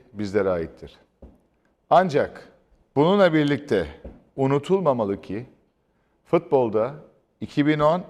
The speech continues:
iki bin on birdeki şampiyonluğumuzdan sonra on dört yılda tek bir şampiyonluğumuzun olması da sorunun sadece isimlerle ve yönetimlerle sınırlı olmadığının göstergesidir.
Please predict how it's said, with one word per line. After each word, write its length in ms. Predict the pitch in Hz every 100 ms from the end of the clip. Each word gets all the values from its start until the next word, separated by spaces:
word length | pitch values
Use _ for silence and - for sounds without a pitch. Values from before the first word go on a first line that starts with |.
| -
iki 240 | - 143
bin 120 | 147
on 200 | 147 170
birdeki 380 | 156 120 117 117
şampiyonluğumuzdan 960 | - 127 127 135 131 131 127 120 135 151
sonra 480 | - 117 98 101 139 - _ _ _ _ _ -
on 260 | 175 208
dört 280 | 180 156 -
yılda 400 | 127 107 104 107 - _ -
tek 320 | 190 190 190
bir 100 | 135
şampiyonluğumuzun 880 | - 131 127 - 127 123 123 117
olması 460 | 117 117 120 117 139
da 180 | 104 120 - _ - - - _ _ _
sorunun 600 | _ - 165 170 143 147 - -
sadece 560 | - 151 160 143 127
isimlerle 760 | 120 - 123 131 135 98 110 123 _ _ _ - -
ve 100 | 117
yönetimlerle 800 | 120 117 120 123 120 131 127 113
sınırlı 380 | - 120 113 120
olmadığının 600 | 131 120 101 101 113 147 - _ _ _ _ _ _ _
göstergesidir. 840 | - 117 120 107 92 - 78 73